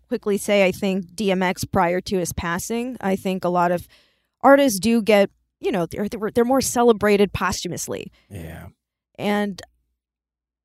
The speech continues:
Speaker 1: I just, you know, it's, I mean, he, he's an O G,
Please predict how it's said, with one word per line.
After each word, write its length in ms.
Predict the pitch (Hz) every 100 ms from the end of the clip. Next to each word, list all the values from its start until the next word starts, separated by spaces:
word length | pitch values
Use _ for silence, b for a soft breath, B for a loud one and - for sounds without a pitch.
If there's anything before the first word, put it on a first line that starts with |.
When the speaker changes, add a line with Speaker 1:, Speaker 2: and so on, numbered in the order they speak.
| _ -
Speaker 1:
I 120 | 277
just, 400 | 302 349 339 -
you 220 | 262 302
know, 420 | 240 202 202 151 -
it's, 500 | 220 - - - - _ _ _ _ _ _ _ -
I 80 | 208
mean, 280 | 240 262 233
he, 300 | 214 269 269
he's 400 | 240 269 262 - - -
an 160 | 233 -
O 240 | 220 226
G, 580 | 226 165 233 262 165 143